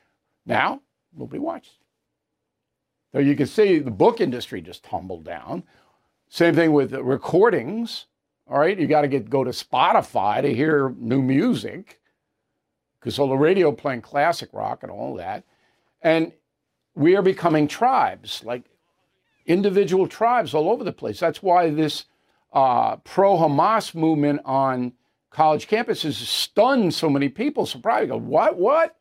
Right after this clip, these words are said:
How could this happen?" It happens because these people, Americans, now live in these little bubbles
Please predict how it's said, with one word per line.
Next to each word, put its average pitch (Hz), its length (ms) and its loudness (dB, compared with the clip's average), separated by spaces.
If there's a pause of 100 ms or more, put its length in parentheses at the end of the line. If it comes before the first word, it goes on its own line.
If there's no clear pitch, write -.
(160)
How 202 220 0
could 240 180 -6
this 247 180 -8
happen?" - 420 -4 (1040)
It 117 60 -6
happens 220 460 2
because 175 360 2
these 170 220 0
people, 214 640 -2 (280)
Americans, 165 640 2
now 175 180 2
live 180 320 4
in 214 100 4
these 185 240 2
little 220 440 6
bubbles 285 800 0